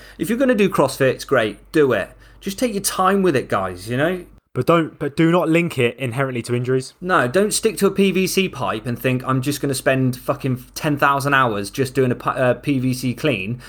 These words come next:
Speaker 1: 'Cause, yeah, you might master that, but sometimes you need to just put a little bit of weight on, all right? Just get a feel for it, guys. Just be sensible.
Speaker 2: Next, we'll move on to the next myth then. So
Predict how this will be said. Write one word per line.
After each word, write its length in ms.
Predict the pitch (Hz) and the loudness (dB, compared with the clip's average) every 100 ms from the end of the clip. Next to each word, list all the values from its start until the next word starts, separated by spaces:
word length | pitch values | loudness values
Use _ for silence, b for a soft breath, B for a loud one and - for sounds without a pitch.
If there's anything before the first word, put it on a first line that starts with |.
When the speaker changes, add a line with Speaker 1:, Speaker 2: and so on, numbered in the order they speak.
| B B | B B
Speaker 1:
'Cause, 180 | - 143 | -2 0
yeah, 80 | 170 | 2
you 180 | 180 185 | 2 2
might 160 | 175 | 2
master 360 | 165 165 - 120 | 2 0 0 -2
that, 320 | 104 120 - | 0 0 0
but 100 | 139 | -4
sometimes 680 | - 185 156 110 104 113 117 B B B | -2 -2 0 0 0 -4 -8 B B B
you 160 | 120 | 0
need 160 | 139 131 | 2 2
to 80 | 131 | -2
just 260 | 131 127 | 0 -2
put 140 | - 123 | 0 0
a 60 | |
little 220 | 120 113 110 | 4 4 2
bit 160 | 107 | 2
of 80 | 104 | 0
weight 240 | 101 95 92 | -2 -4 -8
on, 220 | 90 95 - | -14 -10 -2
all 80 | |
right? 260 | 113 147 196 - | 0 0 -2 -12
Just 160 | - - | -18 -2
get 120 | 170 | -2
a 60 | 117 | 0
feel 260 | - 117 | 0 0
for 220 | 101 - 95 | 0 -2 -4
it, 100 | - | 0
guys. 460 | 110 156 170 - - - - | 0 0 -4 -16 -20 -20 -18
Just 160 | - 165 | -14 -6
be 80 | 185 | -2
sensible. 580 | - 147 123 107 95 - _ _ _ _ - | 0 0 -2 -6 -8 -10 _ _ _ _ -8
Speaker 2:
Next, 240 | 180 - | -6 0
we'll 120 | 165 | 2
move 200 | 170 190 | 4 4
on 80 | 165 | 2
to 100 | 147 | 0
the 60 | 147 | -2
next 180 | 165 - | -4 -4
myth 200 | 151 - | -4 -2
then. 240 | 156 151 | -2 -4
So 380 | - 147 143 147 | -2 0 2 0